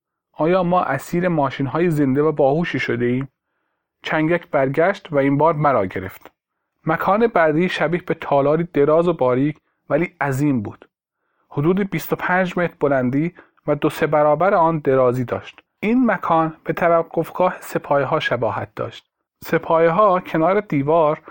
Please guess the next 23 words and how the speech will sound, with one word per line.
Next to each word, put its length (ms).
در 220
یک 240
ردیف 360
دراز 520
جای 260
داشتند 560
و 160
امتداد 600
هیکل‌های 680
آنها 540
در 140
نور 320
تیرهٔ 460
سبز 560
محو 420
می‌شد. 380
فضا 280
به 100
وسیلهٔ 440
گوی‌های 580
آویخته‌ای 600
که 100
نور 300